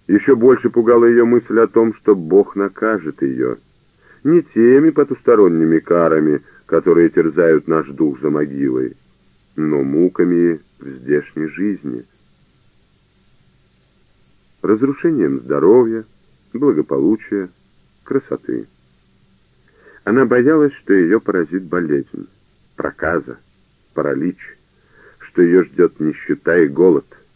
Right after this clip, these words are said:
все напасти, на которые был так щедр Бог её верований. Как в детстве, позабыв вознести Деве Марии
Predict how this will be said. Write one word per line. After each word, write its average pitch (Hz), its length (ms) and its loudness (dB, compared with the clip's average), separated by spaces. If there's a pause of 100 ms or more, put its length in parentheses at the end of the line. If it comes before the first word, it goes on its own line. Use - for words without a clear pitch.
(600)
все 117 160 2
напасти, 123 500 0
на 120 140 2
которые 110 420 4
был 98 320 0
так 92 160 -2 (220)
щедр 85 320 0
Бог 71 480 -4
её 73 380 -2 (140)
верований. 64 760 -8 (1800)
Как 165 200 0
в 139 120 -8
детстве, 123 640 -2 (600)
позабыв 90 640 0
вознести 87 680 -2
Деве 80 300 2
Марии 117 560 0